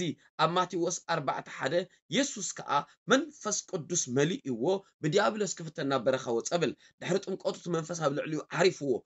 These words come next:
ወዲ ሰላሳ ዓመት ከሎ እቲ ቅቡእ እንዳተባሃለ ክዝረበሉ ጸንሐ፣ እቲ ቅባኢ እንዳተባሃለ ክዝረበሉ ጸንሐ ኣኖይንትድ ኮይኑ ንኢየሱስ ክርስቶስ፣ ንኢየሱስ ክርስቶስ ዝገበሮ እቲ ቅብኣት እዩ።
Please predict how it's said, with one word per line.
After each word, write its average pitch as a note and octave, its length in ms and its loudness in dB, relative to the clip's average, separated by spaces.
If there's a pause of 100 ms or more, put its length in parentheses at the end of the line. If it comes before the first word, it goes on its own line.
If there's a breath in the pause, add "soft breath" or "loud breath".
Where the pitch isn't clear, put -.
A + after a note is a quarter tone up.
(240 soft breath)
ወዲ D#3 180 2
ሰላሳ E3 380 2
ዓመት D3+ 240 2
ከሎ C#3+ 220 0 (340 soft breath)
እቲ F3 160 -6
ቅቡእ A3+ 300 2
እንዳተባሃለ F3+ 500 2
ክዝረበሉ D3 560 0
ጸንሐ፣ D#3 260 -4 (440 loud breath)
እቲ G3 140 0 (200)
ቅባኢ G3+ 380 4
እንዳተባሃለ F3+ 440 6
ክዝረበሉ D3 440 0
ጸንሐ F3 240 -2 (420 soft breath)
ኣኖይንትድ F#3 640 4
ኮይኑ C3+ 240 0
ንኢየሱስ G3 460 0
ክርስቶስ፣ C#3+ 400 -2 (300 soft breath)
ንኢየሱስ A#3+ 480 8
ክርስቶስ A3 440 4
ዝገበሮ F3+ 340 6
እቲ - 140 -2
ቅብኣት F#3+ 340 6
እዩ። - 100 -14